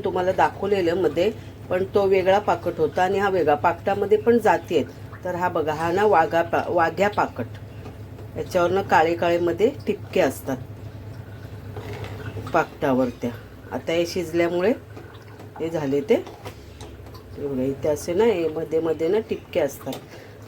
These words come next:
आणि हा गावठी पाकट, हा छान लागतो खायला. तर आपली कापला कालवण रेडी झालाय. हे बघा, मस्त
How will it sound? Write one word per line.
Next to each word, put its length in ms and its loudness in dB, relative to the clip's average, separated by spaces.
आणि 180 2
हा 120 2
गावठी 400 4
पाकट, 500 0
हा 60 -6
छान 120 2
लागतो 420 0
खायला. 360 0
तर 80 -4
आपली 300 0
कापला 300 2
कालवण 400 2
रेडी 260 0
झालाय. 320 0
हे 80 -8
बघा, 200 -8
मस्त 300 -4